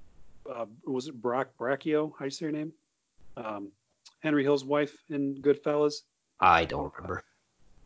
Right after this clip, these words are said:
Speaker 1: I wanna say she, the, the, the psychiatrist from Sopranos.
Speaker 2: Yeah, yeah. Uh,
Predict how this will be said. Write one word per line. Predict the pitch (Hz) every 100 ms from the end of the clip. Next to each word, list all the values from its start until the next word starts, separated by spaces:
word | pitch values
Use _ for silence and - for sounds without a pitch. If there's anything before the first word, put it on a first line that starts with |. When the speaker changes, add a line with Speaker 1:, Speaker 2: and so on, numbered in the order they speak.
| -
Speaker 1:
I | 117
wanna | 147 147
say | - 127 123
she, | - 196
the, | 190 202
the, | 196 226 220 208
the | 226 220
psychiatrist | 202 196 196 196 - -
from | 131
Sopranos. | 113 - 139 139 78 - - _ _ _ _ - - - -
Speaker 2:
Yeah, | 143 165 123 101
yeah. | 123 120
Uh, | 101 110 110 107 104